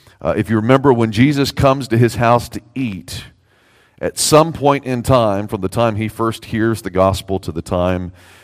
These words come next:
that they're eating together, he has received the grace of God. How do we know that? Well, we see this immediate transformation in his heart and in his mind, particularly in regards to his worldly possessions.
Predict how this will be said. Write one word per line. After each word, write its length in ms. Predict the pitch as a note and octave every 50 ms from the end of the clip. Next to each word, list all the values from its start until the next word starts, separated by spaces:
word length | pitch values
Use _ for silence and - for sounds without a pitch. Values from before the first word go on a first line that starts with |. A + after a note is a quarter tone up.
| _ _ -
that 160 | - E2 D#2
they're 160 | F2 F2 - -
eating 340 | G#2 A2 G#2+ F#2+ F#2+ F2 E2+
together, 500 | - F#2 E2+ E2 F2+ F2 F2 E2 E2 D#2
he 200 | F2 F#2+ F#2+ F#2
has 180 | F#2 E2+ E2 E2+
received 720 | F2 E2+ - - - - B2+ B2 B2 A#2+ A#2 A#2 G2 F2+
the 80 | F2+ F2
grace 420 | - F2 F#2+ F#2+ G2 F#2 - -
of 100 | F2 -
God. 320 | - D2+ D2+ D#2 - - _ _ _ _ _ _ _ _ _ _ _ _ _ _ _ _ _ _ _ -
How 120 | - G2+
do 80 | A2 A2+
we 100 | A#2+ B2
know 200 | C3 C3+ C#3 A#2+
that? 300 | F#2+ D2 - - - - _ _ _ _ _ _ _ _ _ _ _ _
Well, 140 | - G#2+ G#2+
we 100 | A2 A2+
see 300 | - - - D3 D3 C#3+
this 240 | C#3 C3 A#2 - -
immediate 800 | - - B2 B2+ B2+ C3 C#3+ E3 F3 F#3+ F#3+ F#3 F3 C#3+ -
transformation 1120 | - - D#3+ D#3 D#3+ E3 E3 - - - D3+ D3 C#3 C#3+ C#3+ D3+ D3 - - C#3 A#2 A2 A2
in 100 | A2 A2+
his 140 | A2 G#2+
heart 520 | - - - C3+ C#3 C#3 C3 A2+ G2 F#2 F2+
and 140 | F2+ F#2 F#2+
in 100 | F#2 F#2
his 160 | F#2+ F#2 F#2
mind, 400 | G#2+ A2+ A#2 A#2 A#2 A#2 A2 -
particularly 480 | - F#2+ - D3 C3+ - - C3+ B2
in 80 | A#2+ A#2
regards 540 | G#2+ G2+ E2 F#2 F#2 G2 G2 G2+ G2 - -
to 100 | E2 F2+
his 280 | F#2 G2 F#2 - - - - - _ _ _ - _ _ _ _
worldly 640 | - F#2+ G#2+ B2 C3+ C#3+ D3 - A#2 A#2 A#2 A#2
possessions. 960 | - - A2+ G#2+ F#2 G#2 C3 C#3 B2+ - - A2+ E2+ D#2+ D2+ - - - -